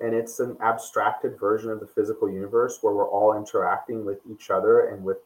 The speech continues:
that reality or that, um, derivative of reality in a digital way,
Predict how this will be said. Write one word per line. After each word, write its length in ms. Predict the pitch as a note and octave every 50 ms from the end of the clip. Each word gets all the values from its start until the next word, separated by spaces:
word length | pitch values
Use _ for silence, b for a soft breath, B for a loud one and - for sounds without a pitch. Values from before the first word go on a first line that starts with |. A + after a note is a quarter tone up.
| _ -
that 300 | - - - F#3+ - - _ _ _ _ _ _ _ _ _ _ _ _ -
reality 640 | G#2 G2+ G2 F#2 F#2 F#2 G2+ A2 A2+ A#2+ A#2+ A#2+ A2
or 180 | G2+ F#2 F2+ E2+
that, 420 | F#2+ G2 F#2+ F#2+ F#2 - - - _ _ _ _ _ - G2 - _ _ _ _ -
um, 400 | G2 F#2+ F#2 F2+ F2 E2+ F2+ - _ _ _ _ _ _ _ _ _ _ _ _ F#2
derivative 580 | - A2+ G#2 G2 G2+ G#2 G#2 - B2+ B2+ A#2+ A#2
of 140 | A2 G2 G2+
reality 540 | G2+ G2 F#2+ F#2 F#2+ G2 A2+ B2+ D3 D3+ C3+
in 120 | G#2+ G#2
a 20 |
digital 360 | F#2+ F#2+ G#2 G2 G2+ - F#2 F2
way, 200 | F2 F2+ F2